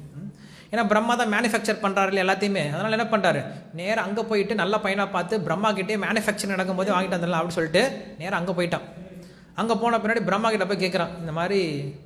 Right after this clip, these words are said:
பிரம்மா நமஸ்காரம் பண்றான். பிரம்மா கேட்கறான், "எதுக்குப்பா வந்த?" அப்படின்ட்டு.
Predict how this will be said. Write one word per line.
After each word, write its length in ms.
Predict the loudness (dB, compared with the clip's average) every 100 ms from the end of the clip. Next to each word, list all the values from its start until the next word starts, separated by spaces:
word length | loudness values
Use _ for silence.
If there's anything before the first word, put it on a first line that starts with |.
| -20 -10
பிரம்மா 280 | -6 -2 0
நமஸ்காரம் 480 | -2 0 0 0
பண்றான். 240 | -2 -4 -6 -10 -18 -10
பிரம்மா 260 | -4 0 0
கேட்கறான், 320 | 0 0 0
"எதுக்குப்பா 240 | -2 0 0
வந்த?" 240 | 0 -2
அப்படின்ட்டு. 360 | -2 -4 -6